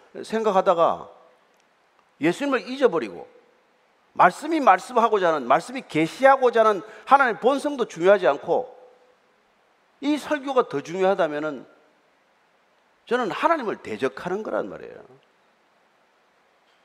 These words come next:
교회 봉사가 다 그래요, 교회 봉사가. 내가 교회에서 하는 일이 점점 더 중요해져서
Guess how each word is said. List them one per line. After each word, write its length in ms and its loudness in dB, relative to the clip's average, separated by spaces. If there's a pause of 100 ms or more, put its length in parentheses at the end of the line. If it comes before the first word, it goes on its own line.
(1000)
교회 260 6
봉사가 420 4
다 200 2
그래요, 260 0
교회 200 -6
봉사가. 580 -4 (1400)
내가 380 8
교회에서 380 2
하는 280 0
일이 240 -6
점점 380 -2
더 160 0
중요해져서 880 0